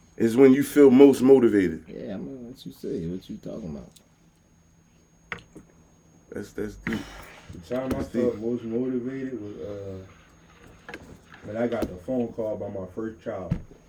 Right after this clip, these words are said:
Speaker 3: Like, up until that point, I had bullshit in college, bro. Like, just bullshit in my ass off. And then,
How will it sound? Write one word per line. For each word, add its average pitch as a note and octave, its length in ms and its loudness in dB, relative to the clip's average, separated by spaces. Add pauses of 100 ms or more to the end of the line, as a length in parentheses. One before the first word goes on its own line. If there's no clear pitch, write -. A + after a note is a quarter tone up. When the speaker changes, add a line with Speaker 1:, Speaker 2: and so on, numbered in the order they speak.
(1400)
Speaker 3:
Like, F#2+ 200 -10
up B2 140 -8
until C3+ 240 -8
that C#3+ 220 0
point, C3 140 -4
I C3 80 -6
had F2+ 260 -8
bullshit A#2+ 440 -6
in G2 260 -12
college, F2+ 320 -12 (100)
bro. E2+ 240 -16 (160)
Like, E2+ 260 -20
just - 320 -18 (1040)
bullshit B2 400 -4
in A#2 100 -4
my A#2+ 200 -4
ass A#2+ 340 -2
off. G2 300 -8
And G2 100 -14
then, A2 320 -8